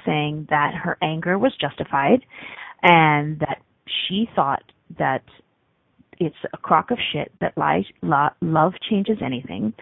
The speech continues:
and that people should be angry at this event and that people are, are justified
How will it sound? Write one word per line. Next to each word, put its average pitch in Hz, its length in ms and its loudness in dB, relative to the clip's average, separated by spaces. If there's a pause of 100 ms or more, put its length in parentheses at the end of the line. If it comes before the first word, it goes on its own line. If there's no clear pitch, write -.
(440)
and 165 280 4
that 147 180 2 (140)
people 220 360 -2 (240)
should 185 220 0
be 240 220 2
angry 143 520 -2
at 139 180 0
this 135 180 -4
event 135 340 -2 (480)
and 143 520 4 (560)
that 160 160 0
people 175 260 -2
are, 160 140 2 (180)
are 147 320 0 (180)
justified - 600 -2